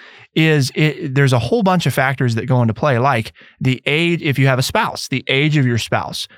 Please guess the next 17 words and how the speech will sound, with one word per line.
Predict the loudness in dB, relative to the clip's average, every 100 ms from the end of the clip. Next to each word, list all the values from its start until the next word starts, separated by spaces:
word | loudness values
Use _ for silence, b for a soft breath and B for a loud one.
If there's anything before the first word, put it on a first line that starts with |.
| b b -2
Are | 0 2
they | 2 2
gonna | 2 2
be | 0
eligible | 0 -4 -6 -6
for | -6
Social | -4 -4 -2 -6
Security? | -6 -4 -4 -4 -4
If | -2 -2
so, | -2 0 0
when | 0 0 0 2 2
will | 2
they | 2
be | 0 0
eligible | -2 -4 -6 -6
for | -6 -6
it? | -6